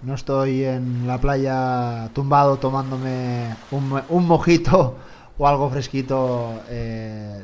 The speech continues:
durante las vacaciones. Bueno, tengo que deciros que soy de los pocos que no estoy en este, en este periodo de tiempo de, de vacaciones. Sé que la mayor parte de,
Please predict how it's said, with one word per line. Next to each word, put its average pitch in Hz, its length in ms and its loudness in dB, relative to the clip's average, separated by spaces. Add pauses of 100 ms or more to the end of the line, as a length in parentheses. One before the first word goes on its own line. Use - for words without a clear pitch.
durante 120 1080 -4
las 117 160 -6
vacaciones. 120 680 -6 (140)
Bueno, 143 260 0 (320)
tengo 147 220 2
que 151 60 2
deciros 147 500 0
que 131 400 -2
soy 131 500 -4 (640)
de 139 160 0
los 139 180 0
pocos 165 760 2
que 139 140 -6
no 139 140 -6
estoy 135 480 -4
en 127 180 -6
este, 120 1200 -6
en 123 80 -10
este 131 220 -6
periodo 143 320 -2
de 135 100 -2
tiempo 139 400 -4
de, 120 440 -4
de 127 120 -6
vacaciones. 143 680 -6 (440)
Sé 139 260 -6
que 135 800 -4
la 123 280 -6
mayor 151 480 0
parte 147 420 -2
de, 123 640 -4